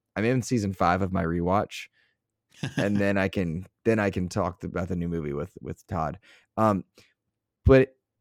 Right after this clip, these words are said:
Speaker 1: to do a Babylon five game, right? Because that's such a niche, niche thing, you'd have to have a really good game to turn heads for it. Um, I, there was a game, uh,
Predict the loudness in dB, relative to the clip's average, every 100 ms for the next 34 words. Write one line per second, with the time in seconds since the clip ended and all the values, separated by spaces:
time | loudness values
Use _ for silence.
0 | -6 -4 4 6 8 6 6 4 2 2
1 | 4 4 2 -2 0 0 0 -2 -2 -2
2 | -2 -2 -2 -2 -4 -6 -16 -6 0 0
3 | -2 -4 -2 -2 -4 -8 _ _ 2 4
4 | 4 2 0 0 0 0 -2 -4 -4 -4
5 | -6 -6 -4 -4 -6 -6 -6 -6 -8 _
6 | _ -16 -8 -2 -2 -2 -2 -4 -4 0
7 | 0 0 -4 _ _ _ -2 0 2 0
8 | -4 -8 -4 -2 0 0 0 0 -4 -10
9 | _ _ _ _ _ _ _ -20 -16 -16
10 | -16 _ _ -10 -4 -2 -2 -2 -2 -4
11 | -8 -4 -4 -4